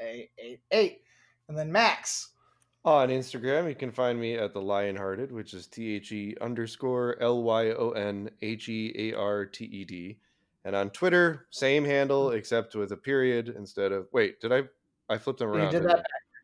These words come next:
Speaker 2: Fuck!
Speaker 1: Yep.
Speaker 2: It's T H E period L Y O N H E A R, H E A R T E D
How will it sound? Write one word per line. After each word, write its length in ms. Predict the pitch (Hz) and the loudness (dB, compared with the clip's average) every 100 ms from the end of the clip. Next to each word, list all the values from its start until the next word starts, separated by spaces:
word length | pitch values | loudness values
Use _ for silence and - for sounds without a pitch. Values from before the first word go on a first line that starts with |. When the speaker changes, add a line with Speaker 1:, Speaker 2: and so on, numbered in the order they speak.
| _ _ - | _ _ 12
Speaker 2:
Fuck! 300 | 254 156 147 | 12 12 8
Speaker 1:
Yep. 220 | - - _ _ _ _ - | -6 -12 _ _ _ _ -4
Speaker 2:
It's 260 | 120 117 | -2 -2
T 200 | - 180 180 | -2 6 8
H 200 | 147 156 | 8 6
E 180 | 143 131 | 4 2
period 600 | - 233 254 175 135 127 | 0 8 12 12 12 10
L 200 | 131 131 | 10 10
Y 140 | 123 | 12
O 160 | 123 120 | 12 10
N 380 | 117 120 156 143 _ _ _ _ _ _ _ _ _ _ | 10 8 4 -2 _ _ _ _ _ _ _ _ _ _
H 220 | 117 110 120 | -2 0 4
E 100 | 113 | 6
A 40 | 110 107 110 | 6 6 2
R, 40 | - - | -2 -4
H 240 | 110 110 | -4 -4
E 300 | 110 104 104 | -4 -2 0
A 40 | 101 | 2
R 120 | 98 | 0
T 140 | - 110 | -2 -8
E 140 | 101 | -8
D 320 | 95 101 123 | -6 -8 -10